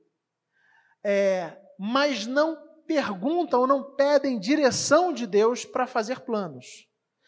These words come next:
Têm os seus planos pessoais e simplesmente pedem para que Deus abençoe seus planos pessoais,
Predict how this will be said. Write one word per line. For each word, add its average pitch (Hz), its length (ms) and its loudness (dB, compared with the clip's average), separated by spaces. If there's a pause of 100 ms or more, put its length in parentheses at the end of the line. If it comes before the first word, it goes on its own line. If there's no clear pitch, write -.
(220)
Têm 277 180 4
os 262 80 -4
seus 247 280 0
planos 262 420 2
pessoais 220 1000 2 (1040)
e 208 80 -6
simplesmente 269 680 -2
pedem 247 320 0
para 254 160 -4
que 247 100 -10
Deus 220 320 2
abençoe 247 540 -2
seus 170 220 -6
planos 156 280 -8
pessoais, - 640 -14